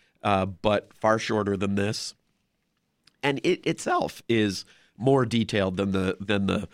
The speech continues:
what was called the Sears Tower at that time. It has, uh, more colors, more shapes, and then you get to the Sears Tower, and it becomes this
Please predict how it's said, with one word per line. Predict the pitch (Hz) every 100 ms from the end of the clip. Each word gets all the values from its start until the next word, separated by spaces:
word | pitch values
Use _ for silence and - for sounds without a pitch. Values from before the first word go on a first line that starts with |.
| - _
what | - 110
was | 107
called | - 110 104
the |
Sears | 104 123 101 101
Tower | 113 104 98
at | 98
that | 98 98
time. | 101 92 90 - _ _ _
It | 117 117 -
has, | 110 104 101 101 - - _ -
uh, | 104
more | 95 98 92
colors, | - 123 127 123 113 107 - _ _ _ -
more | 95 104
shapes, | - 127 117 - - - _ -
and | 110
then | 117 120
you | 113
get | 135 135
to | 139
the | 120 120 117
Sears | - 139 135 -
Tower, | 123 147 123
and | 101
it | 98
becomes | 107 104 107 107 101
this | 95 104 98 - -